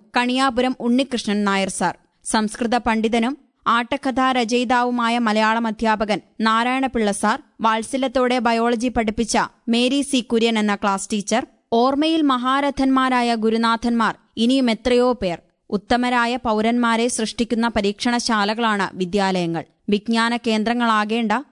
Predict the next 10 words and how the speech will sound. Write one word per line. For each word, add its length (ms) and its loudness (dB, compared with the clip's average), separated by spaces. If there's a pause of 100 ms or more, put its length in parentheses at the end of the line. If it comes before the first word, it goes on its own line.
(120)
മികവിന്റെ 500 2
കേന്ദ്രങ്ങളാകേണ്ട 920 0
വിദ്യാലയങ്ങൾ 720 0 (640)
കച്ചവടവത്കരിക്കപ്പെടുന്നതിന്റെ 1040 0 (120)
അപജയങ്ങൾ 640 0
നാം 220 0
കാണുന്നു. 440 -2 (300)
നാളെ 400 2
വാനോളം 640 0
ഉയരേണ്ട 500 2